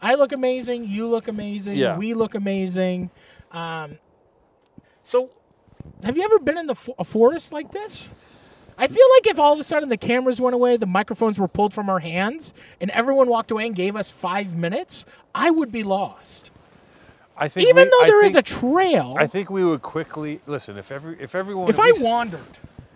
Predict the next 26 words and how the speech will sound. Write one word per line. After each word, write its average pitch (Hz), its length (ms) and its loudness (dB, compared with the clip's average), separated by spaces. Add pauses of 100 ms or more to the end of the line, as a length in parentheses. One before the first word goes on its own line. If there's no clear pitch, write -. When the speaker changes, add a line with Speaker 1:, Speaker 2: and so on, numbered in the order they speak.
(120)
Speaker 2:
if - 200 -16
we 160 100 -12
s-, - 120 -20
if 151 180 -14
they 139 120 -14
snapped 139 340 -20
their 143 100 -16
fingers, 90 440 -20 (100)
right? 87 180 -16
Speaker 1:
Oh. 190 220 -4 (160)
Speaker 2:
Let's 135 100 -16
say 175 120 -6
they 156 80 -10
snapped 143 280 -10
their 143 100 -12
fingers 110 420 -18 (300)
and 120 100 -6
everyone 127 200 -10
disappeared. 104 560 -18
Speaker 1:
Mm. 196 240 -4 (1200)
Speaker 2:
Camera 107 300 -14
guys, 107 240 -6
camera, 107 300 -14
extended 107 440 -16
camera 110 320 -12
crew, 101 420 -12